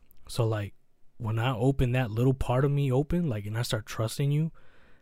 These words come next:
as, like, my girlfriend or someone that in my life, and I start bringing you close to me and stuff like that, I tend to attach very, very hard.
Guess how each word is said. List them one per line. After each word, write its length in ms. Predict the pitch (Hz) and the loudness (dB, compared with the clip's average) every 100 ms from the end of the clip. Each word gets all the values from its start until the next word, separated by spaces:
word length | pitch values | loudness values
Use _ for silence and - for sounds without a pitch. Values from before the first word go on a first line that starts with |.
| - | -8
as, 180 | 113 104 | -4 -2
like, 220 | 104 101 - - | -2 -6 -10 -8
my 180 | 110 | -6
girlfriend 540 | 104 117 123 151 156 160 | 2 2 4 4 4 4
or 100 | 107 | 0
someone 400 | - 113 117 110 | 0 0 0 0
that 220 | 104 95 - | -4 -6 -6
in 120 | 117 | -4
my 140 | 107 | -2
life, 420 | 101 104 135 180 - - - - - - - | -2 2 2 0 -6 -14 -18 -20 -20 -8 -2
and 80 | |
I 40 | 120 | 0
start 280 | - 123 90 | 2 2 0
bringing 340 | 110 120 127 | 0 2 2
you 140 | 117 | 0
close 320 | - 117 127 - | 0 -2 -2 0
to 80 | |
me 140 | 143 156 | 0 0
and 80 | 160 | 0
stuff 200 | 165 - | -2 -2
like 160 | 156 | 0
that, 240 | 180 180 - - - - - - - - - - - - - | 4 4 2 -10 -18 -20 -20 -20 -20 -20 -20 -20 -20 -14 -4
I 100 | 117 | 2
tend 200 | 139 117 | 4 4
to 100 | 110 | 0
attach 400 | - 107 101 - | 0 -2 -2 -2
very, 220 | 110 104 | -2 -2
very 220 | 104 101 | -6 -10
hard. 260 | - 98 | -8 -10